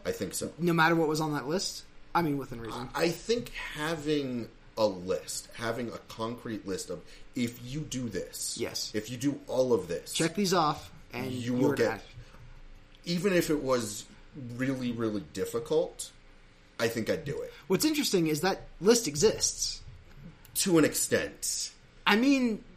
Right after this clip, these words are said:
Speaker 2: not really.
Speaker 1: It's, it's a
Speaker 2: The, the only, there's, there's basically only one,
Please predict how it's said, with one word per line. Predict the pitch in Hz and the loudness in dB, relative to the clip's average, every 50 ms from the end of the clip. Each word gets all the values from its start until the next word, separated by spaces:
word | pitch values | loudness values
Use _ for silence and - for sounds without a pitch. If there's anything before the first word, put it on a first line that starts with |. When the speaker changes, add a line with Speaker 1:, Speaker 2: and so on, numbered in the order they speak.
| - | -12
Speaker 2:
not | 170 165 185 175 214 349 381 - | -4 -2 4 6 6 6 6 4
really. | 175 233 339 370 190 156 143 135 143 156 147 104 110 139 175 - - | 2 2 4 4 2 2 2 2 0 0 0 -2 -6 -10 -12 -6 -2
Speaker 1:
It's, | 165 180 185 165 180 170 147 - - - - | -2 -2 0 -2 -4 -4 -6 -10 -16 -16 -6
it's | - 180 170 170 - - - - | 0 0 0 0 0 -6 -2 2
a | 165 160 156 147 151 151 147 147 147 | 4 6 8 8 8 6 6 6 6
Speaker 2:
The, | 170 214 226 196 | 6 6 6 6
the | 170 180 214 | 6 8 8
only, | 233 269 311 320 269 180 - - - - - | 8 8 8 4 2 0 -2 -8 -16 -10 0
there's, | 156 170 185 175 160 | 6 8 8 8 6
there's | 175 - 180 170 170 | 2 2 2 2 2
basically | 165 170 269 277 - 294 254 | 4 2 0 2 2 4 4
only | 220 196 185 | 6 6 4
one, | 160 143 160 175 185 180 175 165 | 2 2 2 2 2 2 0 -2